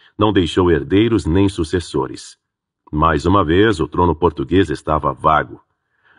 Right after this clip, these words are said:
Antes de morrer, Dom Henrique formou uma junta com cinco membros para decidir quem seria o novo rei de Portugal após sua morte.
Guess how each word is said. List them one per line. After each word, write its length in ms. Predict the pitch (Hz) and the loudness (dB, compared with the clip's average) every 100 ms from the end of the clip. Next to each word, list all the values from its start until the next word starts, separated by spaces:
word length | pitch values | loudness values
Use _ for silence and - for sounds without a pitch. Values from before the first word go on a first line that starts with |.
| - | -2
Antes 380 | 87 92 95 80 | 0 0 -2 0
de 100 | 85 | 0
morrer, 440 | 73 82 107 101 _ _ | 0 0 0 0 _ _
Dom 180 | - 95 | 0 0
Henrique 340 | 82 101 101 95 | 2 0 0 -2
formou 420 | 95 85 92 107 | 0 0 2 2
uma 200 | 92 82 | 2 0
junta 400 | 69 107 110 90 | 0 -2 -2 -2
com 180 | 98 78 | -2 -4
cinco 320 | - 107 87 | -2 -4 -2
membros 420 | 82 104 82 71 | 0 0 -2 -4
para 220 | - 80 | -2 -2
decidir 480 | 73 78 73 82 98 | -2 -4 -2 -2 -2
quem 220 | - 113 | -2 -4
seria 380 | 98 92 85 104 | -2 -4 0 0
o 40 | |
novo 260 | 78 92 80 | 0 0 -2
rei 260 | 73 92 101 | 0 0 0
de 120 | 78 | -2
Portugal 560 | 82 80 73 73 85 | -4 -4 -4 -2 0
após 300 | 78 - 76 | 0 -2 -4
sua 180 | 71 101 | -2 -4
morte. 500 | 92 80 71 - - | -2 -2 -4 -10 -20